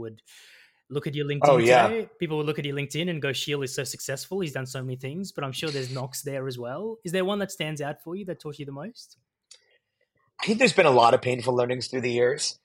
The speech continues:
Speaker 2: In venture, I think, you know, this is a down market, uh, for venture. This past year has been really tough. And I've learned so much. Um, and so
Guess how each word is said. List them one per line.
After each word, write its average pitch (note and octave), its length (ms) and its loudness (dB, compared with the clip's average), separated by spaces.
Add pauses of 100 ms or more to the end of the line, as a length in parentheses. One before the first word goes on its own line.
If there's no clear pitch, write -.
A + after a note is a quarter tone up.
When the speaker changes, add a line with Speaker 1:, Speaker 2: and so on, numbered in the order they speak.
(460)
Speaker 2:
In C#3+ 220 2
venture, D3+ 640 6 (180)
I B2 80 0
think, C3 520 -2 (500)
you C3+ 80 0
know, A#2+ 80 6
this C3 180 4
is C#3+ 140 2
a C#3+ 40 6
down B2+ 360 4
market, B2 520 2 (640)
uh, G#2+ 320 -4
for A#2 140 -4
venture. A#2 380 2
This A#2 180 -2
past A#2 360 2
year A2+ 300 4
has G#2+ 140 0
been A2+ 240 0
really A#2+ 320 0
tough. - 320 -4 (840)
And C3+ 120 2
I've D#3 180 6
learned F3+ 460 6
so - 360 6
much. - 440 0 (180)
Um, B2+ 480 2 (580)
and C#3 140 6
so C#3+ 380 8